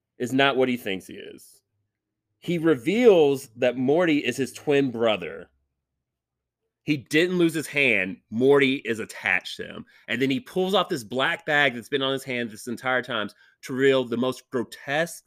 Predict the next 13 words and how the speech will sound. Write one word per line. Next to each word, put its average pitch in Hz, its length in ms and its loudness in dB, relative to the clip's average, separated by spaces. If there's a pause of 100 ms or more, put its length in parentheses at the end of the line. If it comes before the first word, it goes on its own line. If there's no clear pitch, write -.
(320)
looking 139 520 -4
thing 131 280 -4
I've 110 220 0
ever 123 240 -2
seen, 113 500 -4 (260)
the 110 140 -4
most 123 260 0
terrifying 160 680 0 (120)
puppet 110 480 -4 (240)
that 104 80 -4
I've 110 220 2
ever 117 200 0
seen, 98 460 -6